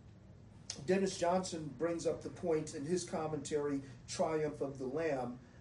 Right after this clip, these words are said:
how can spiritual beings bring about death? And all we have to do is look at the cost of false doctrine.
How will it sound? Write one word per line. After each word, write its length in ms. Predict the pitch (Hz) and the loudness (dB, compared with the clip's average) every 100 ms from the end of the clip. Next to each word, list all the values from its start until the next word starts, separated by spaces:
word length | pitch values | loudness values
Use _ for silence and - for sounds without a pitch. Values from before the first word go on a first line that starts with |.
| - - | -18 -10
how 340 | - 214 226 | 0 4 6
can 220 | 233 208 180 | 4 0 0
spiritual 760 | - - 208 185 190 185 160 127 | -2 0 6 6 4 -2 -4 -4
beings 680 | 160 185 160 117 117 120 - - - - | -4 -2 -2 -2 -6 -8 -10 -14 -18 -8
bring 280 | 165 190 190 | 0 2 4
about 480 | 175 156 156 160 156 | 4 2 2 -2 4
death? 440 | 226 - - - - - - - - - - - - - - - - - | 4 4 -4 -14 -18 -18 -18 -18 -20 -20 -20 -20 -20 -20 -20 -20 -20 -4
And 80 | 185 | 4
all 160 | 214 226 | 6 6
we 120 | 208 | 6
have 200 | 202 196 | 4 2
to 60 | 156 | -4
do 220 | 165 214 | -2 0
is 140 | 196 165 | 0 0
look 280 | 180 208 | 0 0
at 160 | - - | -2 -4
the 80 | - - | -6 -6
cost 680 | - - 196 165 165 - - - - - - 185 | -6 4 6 6 2 -8 -12 -18 -18 -18 -6 -4
of 120 | 165 | -4
false 440 | - 190 175 - | 4 6 6 4
doctrine. 500 | 214 214 202 - - | -2 -2 -4 -10 -14